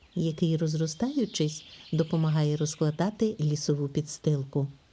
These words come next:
Нитки грибниці негниючника тичинковидного настільки міцні, що деякі птахи, наприклад, очеретянки, використовують їх як матеріал для будівництва своїх гнізд.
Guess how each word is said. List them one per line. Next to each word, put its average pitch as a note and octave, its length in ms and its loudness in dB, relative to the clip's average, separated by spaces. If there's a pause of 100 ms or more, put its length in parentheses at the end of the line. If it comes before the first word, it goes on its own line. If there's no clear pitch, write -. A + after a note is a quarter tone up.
(240)
Нитки D#3+ 400 0
грибниці D#3 960 0
негниючника D3+ 840 0
тичинковидного D3+ 880 0
настільки D3 580 -2
міцні, D3 500 0 (440)
що - 220 -2
деякі D#3 380 2
птахи, F3+ 500 -2 (300)
наприклад, E3+ 600 0
очеретянки, E3 920 0 (480)
використовують C#4 880 0
їх A#3+ 180 0 (160)
як D#3+ 380 0
матеріал D#3+ 600 0
для D3+ 220 2
будівництва C#3+ 680 0
своїх C#3 500 -2
гнізд. C3+ 480 0